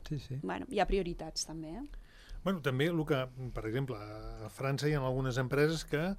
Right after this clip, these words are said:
Speaker 3: els beneficis, eh, nets de l'empresa, eh, reparteixen perquè els, eh, treballadors són, en part, accionaris de l'empresa, en
Speaker 2: Mm.
Speaker 3: una certa mesura a part, i aleshores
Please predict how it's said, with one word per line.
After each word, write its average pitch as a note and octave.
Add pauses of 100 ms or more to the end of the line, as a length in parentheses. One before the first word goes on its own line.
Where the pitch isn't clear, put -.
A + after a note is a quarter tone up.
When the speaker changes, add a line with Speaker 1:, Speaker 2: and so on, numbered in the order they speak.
(440)
Speaker 3:
els B2
beneficis, A#2+
eh, A2+
nets B2
de B2
l'empresa, D#3 (160)
eh, B2+
reparteixen B2
perquè C3 (500)
els, A2+
eh, A#2
treballadors B2
són, C#3
en B2
part, C3+
accionaris B2+
de A#2
l'empresa, C#3
en F3
Speaker 2:
Mm. E3
Speaker 3:
una A#2
certa A#2
mesura A#2
a C3
part, F3+ (500)
i B2
aleshores A#2